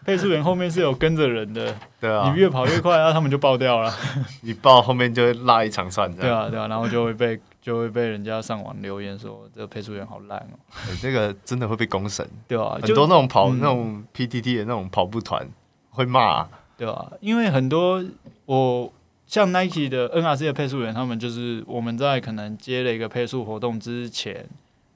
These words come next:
Speaker 1: 都会有
Speaker 2: 团体训练吗？
Speaker 1: 时间允许，对，时间允许的话，就会让我们配速员出来，然后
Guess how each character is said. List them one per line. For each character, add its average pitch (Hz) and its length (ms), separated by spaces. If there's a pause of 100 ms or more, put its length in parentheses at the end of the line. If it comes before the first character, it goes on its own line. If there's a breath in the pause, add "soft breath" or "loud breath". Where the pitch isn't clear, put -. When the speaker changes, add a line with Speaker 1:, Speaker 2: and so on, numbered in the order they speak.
(280)
Speaker 1:
都 123 180
会 123 220
有 101 400 (300)
Speaker 2:
团 101 140
体 113 80
训 135 180
练 160 180
吗？ 143 120
Speaker 1:
时 - 20
间 - 0
允 - 20
许， 127 160
对， 147 180
时 143 140
间 170 160
允 147 140
许 127 100
的 117 80
话， 120 100
就 127 160
会 127 80
让 131 160
我 110 60
们 104 180
配 117 140
速 117 160
员 104 140
出 113 240
来， 104 160
然 104 160
后 107 340